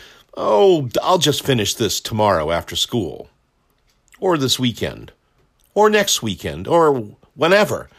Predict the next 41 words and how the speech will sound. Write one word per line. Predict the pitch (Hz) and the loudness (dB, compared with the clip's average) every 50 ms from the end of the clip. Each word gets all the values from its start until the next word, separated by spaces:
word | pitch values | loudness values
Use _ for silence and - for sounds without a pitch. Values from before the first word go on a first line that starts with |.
| _ _ _ _ _ _ _ _ _ _ - | _ _ _ _ _ _ _ _ _ _ -12
until | - 92 90 - - - 135 107 107 | -10 -10 -6 -2 0 0 2 0 0
inevitably, | - 117 113 123 139 151 117 104 90 82 - 76 78 82 98 117 117 - - | -2 -2 0 2 2 2 2 0 -4 -4 -6 -8 -10 -10 -10 -12 -16 -14 -10
as | - 87 85 82 | -10 -8 -8 -8
is | 95 92 80 | -8 -6 -2
often | 95 95 92 - - 95 87 | -2 0 0 -2 -4 -6 -10
the | 82 | -10
case | 73 - 110 95 85 82 - - | -8 -4 -4 -4 -4 -4 -6 -8
in | 90 85 | -8 -6
northern | 85 85 80 76 76 78 78 | -6 -6 -6 -8 -8 -10 -10
Maine, | 76 73 71 76 92 101 - - - - _ _ _ _ _ - | -10 -10 -10 -10 -12 -14 -16 -20 -20 -20 _ _ _ _ _ -8
the | 135 | -4
gales | - 117 113 110 107 104 104 113 123 113 - | -2 2 4 4 4 4 4 0 -2 -4 -4
and | 117 107 104 117 | -4 -2 -2 -2
the | 127 | -2
snows | 127 - 131 117 107 95 95 92 | -2 -2 0 0 0 0 0 -2
of | - 85 | -4 -6
November | 90 110 110 104 110 107 90 85 87 | -6 -4 -2 0 0 0 0 -2 -4
would | 90 101 87 | -4 -6 -6
come | - 120 117 120 | -6 -6 -4 -2
early | 127 123 110 85 76 65 65 - _ _ _ _ _ _ _ _ _ _ _ _ _ _ - | 0 0 0 -2 -4 -8 -12 -16 _ _ _ _ _ _ _ _ _ _ _ _ _ _ -14
and | - 92 90 | -12 -12 -10
cover | - - 120 120 117 120 | -4 -2 -2 0 0 0
those | 117 120 120 107 95 | 0 0 0 0 -2
leaves | 107 117 117 117 107 - | -4 -4 -4 -4 -2 0
up | 113 113 117 - | -2 -2 -2 -2
until | 120 107 120 120 123 | -6 -6 -4 -4 -4
spring, | - - - - 135 107 80 69 67 69 - _ - - _ - | -6 -6 -6 -6 -6 -6 -6 -8 -12 -16 -20 _ -20 -20 _ -8
when, | 151 180 202 175 | -4 -2 -2 -2
of | 113 - | -2 -4
course, | - - 82 90 90 - | -4 -8 -6 -6 -6 -6
they'd | - 98 90 76 | -6 -6 -6 -6
be | 73 82 | -8 -12
wet, | 78 73 78 78 82 - - - 113 | -10 -8 -8 -8 -8 -10 -10 -14 -12
messy, | 90 90 85 78 - - 127 113 107 | -8 -8 -8 -6 -6 -8 -6 -6 -6
and | 92 90 80 - - - - - _ _ _ | -6 -8 -10 -14 -18 -20 -20 -20 _ _ _
ten | - - - 170 170 127 101 | -14 -8 -4 -2 -2 -2 -4
times | - 113 104 90 85 - | -4 -6 -6 -6 -6 -6
harder | - - 135 120 90 80 78 | -6 -4 -4 -2 -4 -4 -6
to | 78 78 | -10 -12
clean | - - 101 95 104 | -10 -10 -8 -6 -4
up. | 135 131 67 - - | -6 -6 -6 -10 -14